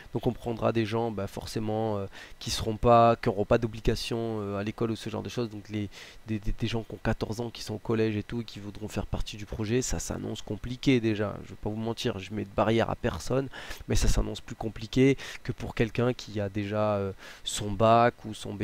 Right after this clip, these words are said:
T S ou qui a fini ses études ou alors qui est encore dans ses études mais qui a un aménagement au niveau de, de son emploi du temps et tout.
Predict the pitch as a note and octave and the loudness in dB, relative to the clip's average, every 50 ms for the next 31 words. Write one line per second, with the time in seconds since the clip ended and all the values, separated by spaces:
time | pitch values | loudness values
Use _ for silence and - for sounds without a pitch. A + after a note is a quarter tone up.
0 | G#2 - - A2 G#2+ A2 A2+ A#2 A#2+ B2 B2+ A#2+ - - - G2+ F#2 G2 G2+ G2+ | -4 -2 0 0 2 2 2 2 2 2 0 0 -4 -8 -10 -8 -8 -6 -6 -8
1 | G2+ G2 - A2 G#2+ - - G#2+ G#2+ G#2+ G#2 A2 G#2 G#2 G#2+ G#2 - - B2 A#2+ | -8 -6 -4 -6 -4 -4 -6 -6 -6 -6 -4 -4 -2 -2 -2 -4 -4 -6 -6 -4
2 | A2 G2+ F#2 G2+ - - - A2 G#2 - - A2+ G#2+ A2+ G2+ - A2+ G#2 G#2+ G#2+ | -4 -2 -2 -2 -4 -4 -4 -6 -6 -4 -4 -4 -4 -4 -6 -6 -6 -4 -4 -4
3 | - - B2 A2+ G2+ G2 - - A2 G#2 G#2 G#2 G#2 G#2 G#2 G#2+ G#2 G#2 G#2+ G#2 | -6 -6 -8 -8 -8 -12 -10 -6 -4 -4 -2 -2 -2 -2 -2 -2 -2 -2 -2 -4
4 | - A#2 A2 A2 A2 G#2+ G#2+ G#2 G2 G#2 G#2+ G#2 G#2 G2+ G#2+ A2 G#2+ - G#2+ G2+ | -4 -4 -4 -4 -4 -4 -6 -6 -8 -8 -8 -8 -8 -6 -4 -4 -4 -2 -4 -6
5 | G2+ G2 - G2+ - - G2+ G2+ F#2+ - G#2+ G#2 G2+ G2+ - - A2 G#2 G2+ G2+ | -6 -6 -8 -10 -10 -8 -8 -8 -8 -6 -6 -6 -6 -8 -10 -8 -6 -6 -6 -6
6 | - - C3 D#3 F3 | -6 -4 -2 -2 -2